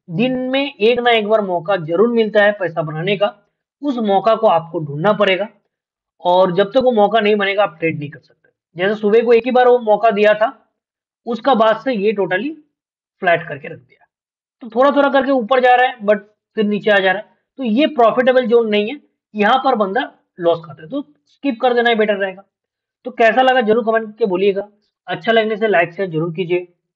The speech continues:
First time channel को देख रहे तो सब्सक्राइब करना ना भूलिए, notification को on कर लीजिए ताकि इस तरह का video आपको मिलता रहे।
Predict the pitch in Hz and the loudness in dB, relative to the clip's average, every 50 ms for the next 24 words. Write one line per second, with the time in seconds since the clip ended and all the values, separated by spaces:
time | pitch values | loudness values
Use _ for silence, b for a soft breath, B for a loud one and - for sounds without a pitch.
0 | _ _ _ _ _ 220 247 247 247 277 262 247 254 254 240 247 226 247 247 240 | _ _ _ _ _ 0 0 0 0 -4 -4 -2 -2 0 0 0 0 0 -2 -2
1 | 233 254 240 - 208 170 160 - 233 226 226 226 226 226 226 220 226 226 226 208 | -4 -6 -4 -4 -4 -6 -2 -4 -2 0 0 -2 -2 -2 -2 -2 -2 -4 -4 -4
2 | 190 196 202 208 196 196 214 214 202 202 185 175 190 208 208 208 202 202 202 196 | -4 -4 -6 -6 -6 -8 -10 -8 -4 -2 0 0 -2 -2 -2 -4 -2 -2 -4 -6
3 | 202 185 185 160 185 175 156 180 180 175 180 165 165 165 165 160 160 160 156 160 | -6 -6 -6 -8 -8 -12 -12 -10 -6 -6 -4 -4 -4 -4 -4 -6 -6 -6 -6 -6
4 | 156 - 208 185 180 | -2 0 0 0 0